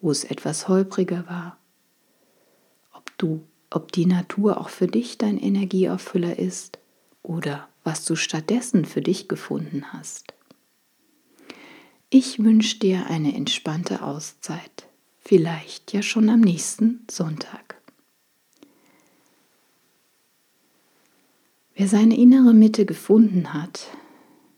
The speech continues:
kann im Außen gelassen für sich selbst einstehen.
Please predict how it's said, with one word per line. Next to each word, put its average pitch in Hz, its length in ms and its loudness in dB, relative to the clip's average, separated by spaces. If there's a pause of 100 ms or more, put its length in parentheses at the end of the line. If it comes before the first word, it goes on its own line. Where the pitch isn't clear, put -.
kann 165 220 -6
im 151 120 -2
Außen 180 680 -4 (240)
gelassen 175 600 -6 (160)
für - 160 -8
sich 147 200 -8
selbst - 580 -8 (160)
einstehen. - 720 -8